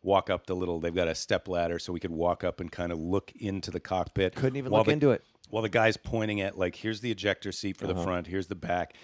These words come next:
Speaker 1: and they're different, like, they're, you can set it so if you're in the front,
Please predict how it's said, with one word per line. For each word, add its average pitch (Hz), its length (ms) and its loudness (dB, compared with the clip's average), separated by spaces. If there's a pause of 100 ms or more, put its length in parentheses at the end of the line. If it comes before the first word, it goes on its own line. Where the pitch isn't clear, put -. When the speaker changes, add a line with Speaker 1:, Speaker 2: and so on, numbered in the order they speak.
(180)
Speaker 1:
and 92 100 -4
they're 101 80 0
different, 98 480 -2 (160)
like, 95 200 -2 (120)
they're, 95 240 -4
you 101 140 -4
can 101 160 -4
set 120 260 0
it 107 140 -2
so 95 380 -2 (1300)
if 90 120 -10
you're 117 140 0
in 104 80 -2
the 98 80 -2
front, 110 360 -2